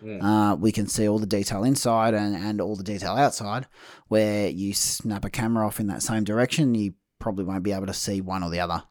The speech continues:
Speaker 2: You'll
Speaker 1: Yeah.
Speaker 2: either, you'll have a, either have a really dark outside and light inside, or you'll have a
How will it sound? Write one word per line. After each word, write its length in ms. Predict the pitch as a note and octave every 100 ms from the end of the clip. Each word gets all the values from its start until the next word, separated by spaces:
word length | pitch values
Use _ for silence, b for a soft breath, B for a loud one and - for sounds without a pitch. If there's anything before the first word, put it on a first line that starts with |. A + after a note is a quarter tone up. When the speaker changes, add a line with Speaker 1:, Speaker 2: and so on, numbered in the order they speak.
| -
Speaker 2:
You'll 200 | G#2+ G2
Speaker 1:
Yeah. 140 | D#2
Speaker 2:
either, 100 | G2+
you'll 180 | G#2 G2
have 160 | G2
a, 240 | G2 F#2+ G2+
either 140 | G2+
have 120 | F#2 G2
a 40 |
really 220 | G2+ A#2
dark 380 | G2+ A2 G2+ -
outside 500 | A2+ G#2 E3+ G3 A3+ b b b b _
and 300 | G#2 G2+ F#2
light 240 | G#2 G#2+
inside, 440 | B2+ E3 G3 F#3 F#3
or 160 | F2+
you'll 140 | A2+ G#2
have 160 | G#2
a 140 | F#2